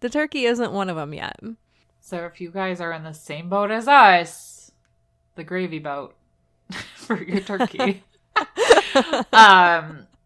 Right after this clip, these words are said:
Speaker 2: take a listen, because, you know, there's some important things you need to know while you're making this decision and if it's right for your homestead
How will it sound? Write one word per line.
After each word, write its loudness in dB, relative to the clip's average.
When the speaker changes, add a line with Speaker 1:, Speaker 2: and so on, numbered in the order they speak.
Speaker 2:
take -6
a -8
listen, -6
because, -6
you -8
know, -10
there's -6
some -8
important -4
things -8
you -12
need -10
to -16
know -8
while -2
you're -8
making -10
this -10
decision -2
and -10
if -8
it's -12
right -8
for -8
your -6
homestead -8